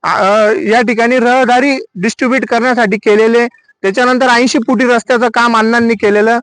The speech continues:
अण्णांच्या, अ, कामांची जी काही क्वालिटी आहे, आपण तो काही झुलता पूल पाहतोय, त्या अकरा किलोमीटर मधनं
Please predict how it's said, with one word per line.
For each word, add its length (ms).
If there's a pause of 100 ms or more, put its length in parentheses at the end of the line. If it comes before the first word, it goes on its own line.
(240)
अण्णांच्या, 640 (520)
अ, 200 (100)
कामांची 480
जी 100
काही 220
क्वालिटी 520
आहे, 240
आपण 400
तो 140
काही 160
झुलता 300 (100)
पूल 220
पाहतोय, 460 (560)
त्या 180
अकरा 360
किलोमीटर 580
मधनं 480